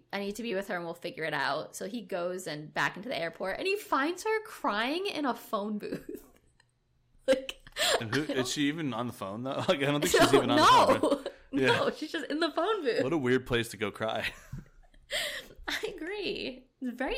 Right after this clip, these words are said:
Speaker 1: tight. Very,
Speaker 2: Yeah.
Speaker 1: very tight.
Speaker 2: And you don't have any privacy. All you have is claustrophobia.
Speaker 1: <laughs>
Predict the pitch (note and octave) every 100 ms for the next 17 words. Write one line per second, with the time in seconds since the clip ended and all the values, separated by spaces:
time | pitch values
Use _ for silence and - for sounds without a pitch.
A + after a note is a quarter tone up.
0 | A#4+ - F#4+ F#4 E3 D3+ - _ _ _
1 | _ _ - G#3 - E4 E4 A#3 C4+ D4
2 | - C#4+ A3+ - - - - - A2+ A#2
3 | A2+ A2+ B2 A#2 A2+ A2+ A2+ A2+ B2+ F#2
4 | E2+ F2+ G#2 G#2 G#2 G2+ F2 _ _ -
5 | G#2+ G2+ - G#2 G#2+ - -